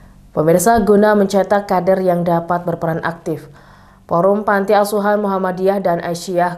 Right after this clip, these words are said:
Kota Banjarmasin menggelar Festival Anak Panti. Kelahiran Tahun Baru Islam empat belas empat puluh enam Hijriah turut disambut meriah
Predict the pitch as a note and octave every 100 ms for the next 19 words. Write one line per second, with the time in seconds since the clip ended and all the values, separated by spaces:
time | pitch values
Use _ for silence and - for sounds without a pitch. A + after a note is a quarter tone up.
0 | F3 E3+ F3 E3 E3+ E3 E3+ E3+ F3 F#3
1 | G#3+ G#3 G#3 F3 F3+ F3+ F3+ F3+ F3+ F3
2 | A3 G#3 G3+ F#3 F3+ F#3 F3+ D#3+ - D#3
3 | D3 C#3 C#3 C#3 - _ - _ _ _
4 | _ _ - G#3 A#3 C#4 D4+ D4+ C#4+ C#4
5 | C#4+ C4 B3+ B3+ A#3+ - B3+ B3 A#3 A3+
6 | A3 A3 A3 A3+ G#3 G#3+ A3 G#3 G#3+ G#3
7 | G#3 G#3 G3+ G#3 G#3 - - - G3 G3+
8 | G3+ G3+ F#3 G3+ G3 F#3+ G3+ G3+ G#3 A#3
9 | G3